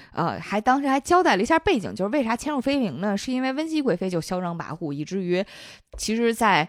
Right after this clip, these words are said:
她去世的时候，其实皇上和她早就已经离心离德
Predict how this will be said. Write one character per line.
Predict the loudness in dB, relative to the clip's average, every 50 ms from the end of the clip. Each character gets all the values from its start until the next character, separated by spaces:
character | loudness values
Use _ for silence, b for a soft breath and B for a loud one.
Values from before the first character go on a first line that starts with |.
| _
她 | -6 -4 -2 -2
去 | -2 -2 -2
世 | 0 0 0
的 | 0 0
时 | -2 -6 -8
候， | -8 -8 -6 -6 -8
其 | -8 -6 -4 0
实 | 0 0
皇 | 0 0 -2 -4 -2 -2
上 | 0 0 0 0
和 | -2 -4 -6
她 | -6 -4 -4 -4
早 | -4 -4 -6 -4
就 | -2 -2 0
已 | 0 -2 -2
经 | -4 -4 -4 -4
离 | -4
心 | -4 -4 -2 -2
离 | -2 -2 -2
德 | -4